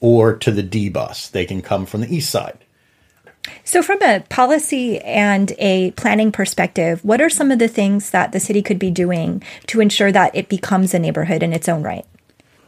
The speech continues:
Speaker 1: I think when you start having a neighborhood develop, the most important thing is to step back and take some of the constraints off,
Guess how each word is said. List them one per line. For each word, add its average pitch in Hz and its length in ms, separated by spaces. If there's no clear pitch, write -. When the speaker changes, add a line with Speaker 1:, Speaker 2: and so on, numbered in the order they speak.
Speaker 1:
I 117 80
think 165 240
when 139 120
you 113 120
start - 760
having 120 380
a 110 160
neighborhood 104 720
develop, 90 560
the 110 640
most 135 420
important 117 500
thing 110 340
is 104 300
to 101 480
step - 540
back 101 560
and 104 280
take - 600
some 113 280
of 104 160
the 98 100
constraints 92 880
off, - 440